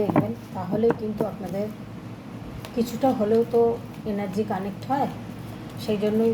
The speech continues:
বলা। তো জেনারেল রিডিং বন্ধুরা প্রত্যেকে জানেন যে এটা অনেকজনের সাথে এনার্জি ম্যাচ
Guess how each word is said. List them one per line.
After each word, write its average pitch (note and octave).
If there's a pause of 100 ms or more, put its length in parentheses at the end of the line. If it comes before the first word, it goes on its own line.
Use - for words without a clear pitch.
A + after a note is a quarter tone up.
বলা। F3+ (1200)
তো G3 (1400)
জেনারেল A3+ (100)
রিডিং G#3+ (200)
বন্ধুরা G#3 (120)
প্রত্যেকে B3+ (100)
জানেন G3 (480)
যে G#3 (1120)
এটা A#3 (1600)
অনেকজনের A#3+
সাথে A3+ (1500)
এনার্জি G#3+
ম্যাচ G3+